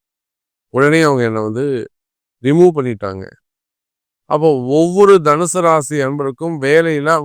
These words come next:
ஒவ்வொரு விதமான பிரச்சனைகள் இருக்கும். உங்க கீழே வேலை செய்யறவங்களாம் அவங்க அதிகாரம் பண்ணுவான். குறிப்பா அரசு அதிகாரிகள், கவர்மெண்ட் அதிகாரிகள், உயர்ந்த பொறுப்புல ஒரு போலீஸ் அதிகாரியாக இருக்கலாம்,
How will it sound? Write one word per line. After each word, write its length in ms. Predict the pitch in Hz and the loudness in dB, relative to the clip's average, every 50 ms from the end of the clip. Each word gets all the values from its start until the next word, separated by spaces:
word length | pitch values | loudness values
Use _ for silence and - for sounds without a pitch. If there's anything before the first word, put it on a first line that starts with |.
| 147 156 | -2 -2
ஒவ்வொரு 260 | 170 175 175 208 214 220 | -2 0 0 -2 -2 -2
விதமான 480 | 208 202 190 208 202 196 190 185 185 170 - | -4 -4 -4 -2 0 0 0 0 -2 -4 -4
பிரச்சனைகள் 500 | 170 165 143 - 170 165 160 156 151 139 | -8 -10 -8 -8 -8 -6 -6 -6 -4 -6
இருக்கும். 340 | 131 123 117 - 123 107 98 110 | -6 -6 -8 -10 -12 -12 -10 -10
உங்க 160 | 123 131 131 120 110 _ | -8 -6 -6 -6 -8 _
கீழே 260 | 160 185 190 196 185 | -8 -6 -2 -2 -2
வேலை 220 | 170 160 160 165 175 151 | 0 2 2 2 0 -2
செய்யறவங்களாம் 400 | 151 165 156 160 160 175 196 196 | -4 -6 -4 -4 -2 -2 -2 -2
அவங்க 200 | 185 180 170 151 147 | -2 -2 -2 -2 -2
அதிகாரம் 320 | 147 151 160 151 151 147 139 | -2 0 0 0 0 -2 -4
பண்ணுவான். 340 | 135 131 127 120 120 - - _ _ _ _ _ _ _ _ _ _ _ _ _ _ _ _ _ _ _ _ _ _ _ _ _ _ 131 | -8 -8 -8 -10 -10 -12 -16 _ _ _ _ _ _ _ _ _ _ _ _ _ _ _ _ _ _ _ _ _ _ _ _ _ _ -2
குறிப்பா 400 | 135 143 147 139 - 165 160 156 147 131 | 2 2 2 2 2 4 4 6 6 6
அரசு 340 | 123 127 143 151 139 131 160 165 151 | 6 4 2 0 -2 -2 0 2 2
அதிகாரிகள், 640 | 135 135 147 143 147 147 147 139 143 135 135 123 117 | 2 2 0 -2 0 0 0 -2 -2 -2 -4 -4 -4
கவர்மெண்ட் 460 | 113 120 127 143 151 156 151 147 143 143 127 | -2 -2 -2 -2 -2 -4 -4 -4 -4 -4 -4
அதிகாரிகள், 520 | 123 135 139 147 143 135 135 127 127 120 110 | -4 -6 -6 -6 -6 -6 -8 -10 -10 -8 -6
உயர்ந்த 420 | 117 131 143 147 156 165 165 170 175 | -4 -2 -2 -2 -2 -4 -4 -4 -6
பொறுப்புல 440 | 151 143 151 151 143 - 151 147 139 127 | -6 -6 -10 -10 -10 -4 0 0 0 0
ஒரு 60 | 117 110 | -2 -6
போலீஸ் 280 | 135 147 147 151 131 135 127 | -6 -6 -4 -4 -4 -6 -8
அதிகாரியாக 520 | 127 131 131 127 123 127 127 120 120 110 120 110 | -4 -2 0 0 0 0 -2 -2 -2 -2 -4 -8
இருக்கலாம், 460 | 101 95 104 101 107 120 139 135 | -8 -8 -6 -2 2 2 2 2